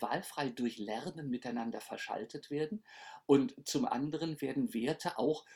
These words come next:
durch Impulsfolgen, das heißt, so ein Zwischending zwischen digital und analog übertragen. Und die Idee, da Analogrechner einzusetzen, ist dann naheliegend. Die Idee wäre nämlich,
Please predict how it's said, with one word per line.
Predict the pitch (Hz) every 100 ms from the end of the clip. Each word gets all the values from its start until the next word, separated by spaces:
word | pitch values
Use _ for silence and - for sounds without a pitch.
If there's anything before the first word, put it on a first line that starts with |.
| -
durch | - 143 143
Impulsfolgen, | 127 135 - 226 262 - - - 110 117 95 98
das | 117 -
heißt, | 139 139 - - - - - - -
so | - 147
ein | 135
Zwischending | - - - 165 - 117 110
zwischen | - 139 139 - 123
digital | 139 131 123 - 127 135 139
und | 120 120
analog | 120 117 107 107 -
übertragen. | 117 107 - 104 101 - - _
Und | 127 117 - -
die | 120
Idee, | - - 143 170 -
da | 117 110
Analogrechner | 120 139 110 147 - 170 151 135
einzusetzen, | 147 143 139 143 -
ist | 131 -
dann | 117
naheliegend. | 127 190 160 107 107 107
Die | 123
Idee | 139 151
wäre | 151 143
nämlich, | 135 139 -